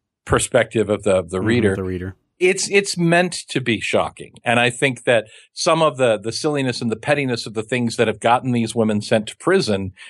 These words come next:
Speaker 1: is part of that too. It's meant to challenge you. It's meant to make you think about, "Holy crap, this is, you know, this is terrible, this is stupid, this is offensive," whatever. But yeah, the violence is definitely part of that. And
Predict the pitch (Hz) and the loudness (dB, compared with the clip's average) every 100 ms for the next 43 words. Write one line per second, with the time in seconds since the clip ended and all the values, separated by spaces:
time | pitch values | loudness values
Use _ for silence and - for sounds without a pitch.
0 | - 127 113 107 - 117 107 98 95 90 | -4 0 0 0 0 2 2 2 0 0
1 | - 123 95 98 120 117 110 - 107 - | -2 -2 -2 -2 0 0 0 -6 -2 2
2 | 110 113 110 98 95 113 110 - - 98 | 2 2 0 -6 -6 -2 -2 -4 -8 -2
3 | 98 107 104 101 - 117 113 101 104 98 | 2 0 0 -6 -2 -2 0 0 2 2
4 | 95 - _ _ _ 139 135 120 - 117 | -2 -8 _ _ _ 0 2 0 0 2
5 | 107 104 107 107 90 - 104 92 87 - | 2 -2 -6 -8 -12 -8 -6 -6 -6 -2
6 | 120 - - 170 196 156 135 117 110 - | -2 -2 -4 0 2 2 0 -2 -8 -4
7 | 127 120 117 98 123 104 92 - 117 113 | -2 0 0 0 -2 -2 -4 0 0 2
8 | 110 - 110 123 127 95 95 _ _ _ | -4 -2 0 0 -2 -4 -8 _ _ _
9 | _ _ - 139 135 117 120 127 139 143 | _ _ -4 0 2 0 0 0 0 0
10 | 127 - 117 - 117 113 107 104 - 107 | -2 -8 -10 -4 -4 -4 -10 -4 0 2
11 | 110 113 110 104 95 | 2 2 2 0 -8